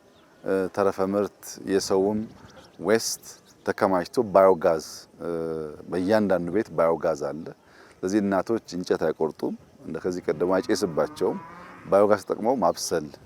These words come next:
ይችላሉ። ሶስተኛ እያንዳንዱ ቤት ሶላር አለው። ሶላር ስላለው ሁሉም ቤት ቴሌቪዥን አለው፣ ሁሉም ቤት ስልክ ቻርጅ ያደርጋል፣ መብራት አለው። ይሄ ለእኛ አርሶ አደሮች በጣም፣ በጣም ትልቅ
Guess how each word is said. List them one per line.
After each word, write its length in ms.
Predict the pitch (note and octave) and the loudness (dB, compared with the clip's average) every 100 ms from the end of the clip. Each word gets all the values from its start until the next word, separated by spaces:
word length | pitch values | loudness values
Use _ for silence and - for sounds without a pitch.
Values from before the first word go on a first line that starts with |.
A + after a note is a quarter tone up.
| - - | -20 -14
ይችላሉ። 500 | D#2+ D#2 F2+ D#2 D2+ F#2 F3+ - - - - - | -10 -6 -2 -2 -2 -6 -12 -18 -20 -20 -20 -4
ሶስተኛ 520 | - B2 - G2 G#2+ B2 | 0 0 0 -2 0 0
እያንዳንዱ 540 | G2 A2 G#2+ G2 F#2 | 2 2 4 0 0
ቤት 180 | F#2+ B2 - | -2 -2 -2
ሶላር 380 | - F2 E2 C#2+ | 0 4 4 2
አለው። 300 | C2+ - - - - _ _ - - - - | -4 -10 -16 -20 -20 _ _ -20 -20 -20 -6
ሶላር 400 | - G#2+ G2+ F#2+ | 4 6 6 4
ስላለው 560 | - E2+ D2+ D#2 G#2+ D3 - | -2 0 0 0 0 -2 -4
ሁሉም 340 | - A#2+ G2+ F2 | -4 -2 -2 0
ቤት 240 | A2 C3 - | -2 -2 -6
ቴሌቪዥን 440 | F#2+ F2+ E2+ F2+ | -2 -2 -2 -2
አለው፣ 320 | D#2 D2+ F2 A2+ - _ _ - - - | -2 -2 -4 -4 -8 _ _ -20 -20 -6
ሁሉም 320 | A2 G2+ F#2+ | -4 -2 -2
ቤት 280 | F2+ G#2 - - - | 0 0 -2 -12 -10
ስልክ 240 | - G2 - | -8 -8 -8
ቻርጅ 280 | G2 F2+ F2 | -4 -2 -2
ያደርጋል፣ 480 | D#2+ D2+ D2+ F#2+ - - _ _ - - - | -4 -6 -4 -4 -6 -16 _ _ -20 -16 -10
መብራት 480 | F2+ G2+ F#2 F#2+ F2 | -4 -2 2 2 2
አለው። 300 | - C3+ B1 - - - - - - - | -4 -10 -12 -20 -20 -20 -20 -20 -20 -16
ይሄ 180 | F#2+ G#2+ | 0 4
ለእኛ 300 | A#2+ G2+ G2 G2 | 6 6 2 2
አርሶ 220 | F#2 F2+ G2 | 2 2 2
አደሮች 360 | F2+ G2+ C3 - | 2 2 2 0
በጣም፣ 280 | F2 - D#3 | -4 -2 -2
በጣም 260 | A2 - F2+ | 0 0 0
ትልቅ 380 | E2+ F#2 G2 A#2+ | -2 -4 0 -2